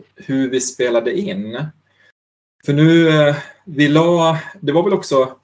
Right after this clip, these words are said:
vad kan jag säga, det var lite en positiv grej utifrån pandemin, att det var lite mer utdraget än vi hade tänkt.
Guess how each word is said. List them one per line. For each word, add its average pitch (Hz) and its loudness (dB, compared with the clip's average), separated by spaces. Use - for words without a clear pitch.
vad - -18
kan 135 -10
jag 127 -12
säga, 135 -4
det 123 -4
var 143 -4
lite 190 -4
en - -12
positiv 202 -8
grej 113 -2
utifrån 113 -12
pandemin, 120 -6
att - -12
det 123 -6
var 165 0
lite 127 -6
mer 135 0
utdraget 120 -2
än 113 -12
vi 113 -8
hade 117 -8
tänkt. 131 -12